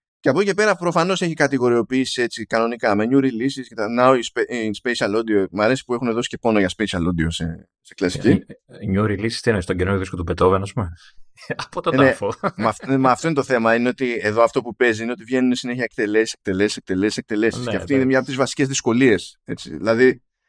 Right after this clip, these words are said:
Speaker 1: δεν είναι ότι, ε, ξέρεις, έχει βγει ένα κλασικό κομμάτι rock και υπάρχουν και πέντε διασκευές. Είναι ότι εδώ πέρα υπάρχουν, ε,
Speaker 2: Τετρακόσιες.
Speaker 1: διασκευές μέχρι να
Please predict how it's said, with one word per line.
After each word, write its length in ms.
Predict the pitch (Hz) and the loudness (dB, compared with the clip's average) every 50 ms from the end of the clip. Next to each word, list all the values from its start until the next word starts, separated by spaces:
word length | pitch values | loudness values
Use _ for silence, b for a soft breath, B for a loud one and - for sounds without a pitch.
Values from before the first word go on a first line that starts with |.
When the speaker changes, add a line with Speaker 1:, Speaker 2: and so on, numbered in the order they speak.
| _ _ _ | _ _ _
Speaker 1:
δεν 180 | - 123 135 147 | -2 0 0 0
είναι 160 | 160 165 160 | 2 0 -2
ότι, 720 | 147 156 156 143 139 135 131 131 127 123 120 117 110 113 - | -2 0 0 0 2 2 2 2 2 0 0 -2 -4 -4 -2
ε, 680 | 123 123 120 117 117 110 110 107 107 104 104 98 87 | 0 2 2 2 2 2 2 2 2 0 0 -2 -2
ξέρεις, 280 | - - 127 110 - - | -2 -2 -2 -2 -2 -4
έχει 140 | - 120 113 | -8 -8 -6
βγει 160 | 110 113 117 | -2 0 0
ένα 720 | 113 110 107 104 104 104 104 101 98 98 98 98 90 _ _ - | 0 2 2 2 2 2 2 2 2 0 0 -2 -4 _ _ -2
κλασικό 300 | 113 110 104 - - 120 | -2 -2 -2 0 -4 -4
κομμάτι 380 | - 110 107 113 113 - 110 107 | -4 2 2 2 2 2 2 4
rock 100 | 107 104 | 4 2
και 120 | - - 104 | 2 -2 -2
υπάρχουν 280 | - 104 101 120 107 | -2 -2 -2 -2 -4
και 120 | 101 104 - | -6 -6 -2
πέντε 220 | - 113 101 107 | -2 0 0 2
διασκευές. 540 | 98 101 - - 104 92 87 92 90 - - | 0 0 0 0 -4 -4 -2 -4 -4 -4 -8
Είναι 260 | 110 117 127 131 139 | -6 -2 0 2 2
ότι 180 | 139 131 131 135 | 2 0 0 -2
εδώ 140 | 131 127 | -2 0
πέρα 360 | 117 147 147 147 143 139 - _ _ _ _ _ | 0 2 2 2 0 0 -4 _ _ _ _ _
υπάρχουν, 480 | - 147 - 147 143 151 151 151 151 151 | -18 -4 0 0 0 0 0 -2 -2 0
ε, 260 | 151 147 147 143 139 | 2 4 4 4 2
Speaker 2:
Τετρακόσιες. 560 | 131 135 _ _ _ _ _ _ - 101 - | 0 -4 _ _ _ _ _ _ -12 -12 -4
Speaker 1:
διασκευές 640 | - 131 131 - - 131 - - 156 156 160 - - | 0 0 0 0 2 -2 0 2 0 -2 -2 -4 -4
μέχρι 160 | 143 143 156 | -2 2 2
να 180 | 147 139 - | 2 2 0